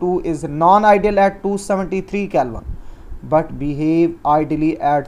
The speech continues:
three twenty seven degree Celsius। बेटा हम जानते हैं कि गैसेस आइडियल होती हैं at high temperature and low pressure। At lo-, temp-, low temperature of two seventy three Kelvin, molecule S O two के दरमियान कंसीडरेबल अट्रैक्टिव फोर्सेज हैं,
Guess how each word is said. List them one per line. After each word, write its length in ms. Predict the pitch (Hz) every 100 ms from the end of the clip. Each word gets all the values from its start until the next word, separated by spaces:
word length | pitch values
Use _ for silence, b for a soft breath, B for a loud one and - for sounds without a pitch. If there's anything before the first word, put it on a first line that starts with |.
| -
three 180 | 170 190 180
twenty 300 | 151 139 143
seven 420 | 135 - 135 135 131
degree 220 | 123 127 120
Celsius। 520 | - - - - - - - b b b -
बेटा 200 | 156 196
हम 200 | 190 185
जानते 360 | 165 180 180 196
हैं 120 | 190
कि 120 | 180
गैसेस 480 | 147 175 185 190 165 -
आइडियल 340 | 180 196 226 208
होती 240 | 185 185
हैं 160 | 185 175
at 80 | 120
high 160 | 160 190 190
temperature 480 | 160 165 170 190 175 - 151
and 180 | 147 131
low 80 | 139 139
pressure। 320 | 110 - 120 - - - B B B B B -
At 280 | 202 226 190
lo-, 180 | 185 -
temp-, 240 | 185 175 185
low 80 | 196 220
temperature 420 | 214 190 190 196 180
of 120 | 180 -
two 100 | 220 233
seventy 280 | 233 208 190
three 220 | - 180 165
Kelvin, 320 | 135 123 113 - - - 156
molecule 420 | 170 185 180 170 175
S 140 | -
O 80 | 180 175
two 140 | 170
के 100 | 170
दरमियान 480 | 151 147 143 160 165 156 180
कंसीडरेबल 600 | 175 - 226 233 208 190
अट्रैक्टिव 480 | 170 - 185 -
फोर्सेज 440 | 151 143 131 135 110
हैं, 160 | 98